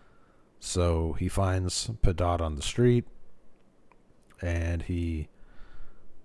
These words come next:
threatens him again. He says, you know, "What are you trying to pull here, old man?"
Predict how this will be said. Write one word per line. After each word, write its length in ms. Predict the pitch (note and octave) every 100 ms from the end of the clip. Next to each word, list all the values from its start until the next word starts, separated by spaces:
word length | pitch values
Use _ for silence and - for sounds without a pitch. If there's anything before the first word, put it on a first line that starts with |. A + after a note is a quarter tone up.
| -
threatens 340 | A2 G2 F#2 F2+
him 120 | E2
again. 480 | E2 G2 G#2+ G#2 E2
He 180 | E2
says, 360 | D#2+ F2+ E2 D#2+
you 80 | E2+
know, 120 | D2+
"What 180 | D#2+ F#2
are 20 |
you 80 | F2+
trying 240 | - F2
to 80 | D#2+
pull 300 | - G#2 F#2
here, 240 | F2+ F2
old 180 | E2+ E2
man?" 380 | E2 E2+ F2+ F#2+